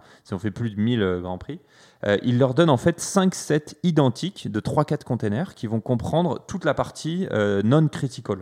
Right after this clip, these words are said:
pour en fait les envoyer en bateau sur les quatre coins du globe. Donc il y en a un qui va en Australie, il y en a un autre qui va aux États-Unis, il y en a un autre qui va en Asie, euh, et cetera, et cetera. Et en fait après cela, ils vont, euh, entre les courses, euh, se promener,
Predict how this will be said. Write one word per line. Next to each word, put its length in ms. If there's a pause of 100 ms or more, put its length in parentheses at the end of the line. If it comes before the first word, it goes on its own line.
(1000)
pour 160
en 80
fait 240
les 180
envoyer 600
en 100
bateau 500
sur 540
les 100
quatre 200
coins 120
du 120
globe. 320
Donc 240
il 20
y 40
en 60
a 40
un 180
qui 140
va 60
en 100
Australie, 460
il 40
y 80
en 80
a 40
un 120
autre 140
qui 120
va 120
aux 80
États-Unis, 540
il 40
y 60
en 80
a 20
un 120
autre 120
qui 100
va 100
en 120
Asie, 380 (340)
euh, 40
et 100
cetera, 360
et 60
cetera. 500
Et 80
en 100
fait 200
après 300
cela, 460
ils 140
vont, 360
euh, 240
entre 320
les 100
courses, 460
euh, 160
se 120
promener, 540